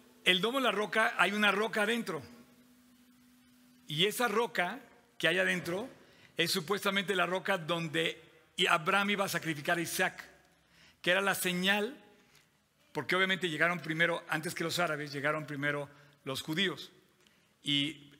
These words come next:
el primero que llegó ahí fue, eh, Abraham, enviado por Dios, y le dijo: "Ve de tu tierra, toma a tu hijo y sal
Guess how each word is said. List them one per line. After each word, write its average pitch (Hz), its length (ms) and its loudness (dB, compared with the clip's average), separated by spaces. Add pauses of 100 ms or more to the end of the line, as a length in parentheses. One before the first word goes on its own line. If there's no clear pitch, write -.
el 135 140 -4
primero 156 280 2
que 190 100 -2
llegó 170 220 0
ahí 175 320 -2 (440)
fue, 165 400 0 (360)
eh, 147 240 -2
Abraham, 175 520 0 (280)
enviado 156 420 0
por 156 160 -4
Dios, 170 380 -2
y - 20 -8
le 147 120 0
dijo: 156 360 -4
"Ve 196 440 -2 (160)
de 143 100 -4
tu 151 120 -6
tierra, 175 520 -2 (340)
toma 165 180 0
a 175 60 -6
tu 175 140 -2
hijo 170 360 -4 (340)
y 143 100 -6
sal 185 400 0